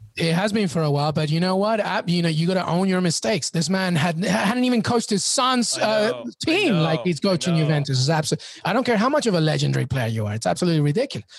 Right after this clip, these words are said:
Speaker 1: All right, we're gonna move on here because Ajax also won, uh, the Eredivisie as well. Uh, that's a good win over there for Ajax as well. And obviously the Women's Champions League, by the way, Chelsea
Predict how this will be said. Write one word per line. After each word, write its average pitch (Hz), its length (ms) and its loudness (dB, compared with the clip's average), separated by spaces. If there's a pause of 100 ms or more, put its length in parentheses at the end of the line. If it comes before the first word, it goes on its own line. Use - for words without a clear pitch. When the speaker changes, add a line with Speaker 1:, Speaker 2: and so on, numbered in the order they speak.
(140)
Speaker 1:
All 285 140 0
right, 226 180 0
we're 185 120 2
gonna 240 320 2
move 254 180 2
on 240 160 2
here 208 160 2
because 165 280 2
Ajax 277 440 -2
also 202 240 0
won, 175 320 2 (540)
uh, 151 320 2
the 147 240 0
Eredivisie 156 580 0
as 151 180 2
well. 160 440 0 (400)
Uh, 147 280 2
that's 165 240 0
a 165 60 2
good 175 300 0
win 175 320 2
over 160 280 2
there 165 140 2
for 160 240 -2 (160)
Ajax 175 560 0
as 156 240 0
well. 185 540 2 (340)
And 208 220 2
obviously 262 400 2
the 202 80 2
Women's 320 400 2
Champions 262 520 2
League, 151 220 2
by 151 220 2
the 139 100 2
way, 131 160 0
Chelsea 302 840 0